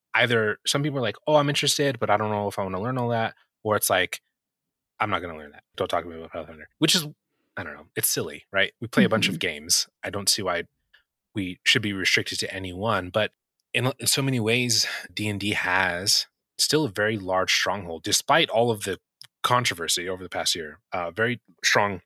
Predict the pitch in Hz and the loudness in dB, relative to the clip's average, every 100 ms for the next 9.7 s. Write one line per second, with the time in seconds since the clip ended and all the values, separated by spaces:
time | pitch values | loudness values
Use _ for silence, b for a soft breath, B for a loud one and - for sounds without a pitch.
0 | _ - 156 - - 107 101 98 95 95 | _ 2 2 2 -4 2 4 4 0 -8
1 | _ - 104 98 98 101 95 92 87 - | _ -8 0 4 4 2 -6 -4 -4 -4
2 | 101 - 90 87 85 - - 90 - - | -4 -4 -4 -6 0 0 0 -2 0 0
3 | - _ _ - 117 113 - - 120 117 | -2 _ _ -2 0 -2 -4 0 0 2
4 | - 120 104 113 - 98 101 101 95 92 | 2 4 4 4 2 -2 -2 -4 -6 -4
5 | 104 104 98 95 - _ _ _ _ - | -2 -2 -4 -8 -12 _ _ _ _ -2
6 | 95 90 95 95 - - _ _ _ - | 0 0 -2 0 0 -2 _ _ _ -10
7 | 85 - - 113 101 107 - 92 90 95 | -10 -4 0 0 0 0 0 0 0 -2
8 | - - 87 120 113 90 87 85 - _ | -6 -10 -6 -6 -4 -6 -6 -8 -12 _
9 | - - 107 110 98 92 | -8 -4 -2 -2 -2 -4